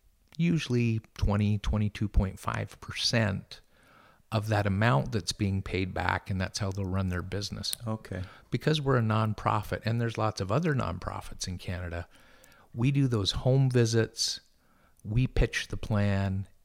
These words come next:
Speaker 1: and we don't take a cent from
Speaker 2: Hmm.
Speaker 1: our clients. So for some of the clients who think, "Uh, I can't really afford bankruptcy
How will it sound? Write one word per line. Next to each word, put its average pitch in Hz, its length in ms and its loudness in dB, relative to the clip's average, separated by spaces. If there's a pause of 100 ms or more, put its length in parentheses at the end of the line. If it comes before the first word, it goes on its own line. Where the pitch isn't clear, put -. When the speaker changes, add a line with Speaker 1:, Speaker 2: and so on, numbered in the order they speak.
(140)
Speaker 1:
and 104 180 -2
we 101 100 0
don't 95 240 -4
take - 220 -10
a 87 60 -4
cent - 460 -4 (140)
from - 180 -2
Speaker 2:
Hmm. - 80 0
Speaker 1:
our 85 60 -4
clients. - 680 -10 (560)
So 113 460 4 (160)
for - 160 -2
some 226 280 2
of 247 60 0
the 220 60 2
clients 107 500 2
who 110 120 2
think, 110 500 2 (840)
"Uh, - 160 -6
I 117 100 0
can't 120 280 0
really 107 180 4
afford 110 500 0
bankruptcy 101 920 -2